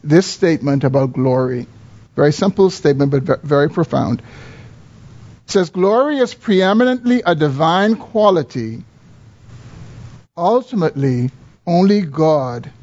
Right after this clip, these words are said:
has glory." Glory is preeminently a divine quality. It's a quality that belongs to God. Ultimately,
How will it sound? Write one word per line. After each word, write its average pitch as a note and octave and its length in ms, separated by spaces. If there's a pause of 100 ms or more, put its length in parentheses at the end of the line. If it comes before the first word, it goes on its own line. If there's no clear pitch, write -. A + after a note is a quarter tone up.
(120)
has C3+ 260
glory." B2 500 (1400)
Glory G3 720 (1700)
is E3+ 380
preeminently A3 1160
a F3+ 80
divine E3+ 600
quality. C3 760
It's - 100
a - 40
quality F#3+ 340
that G#3 100
belongs F3 440
to A3 80
God. B2 400 (340)
Ultimately, E3 800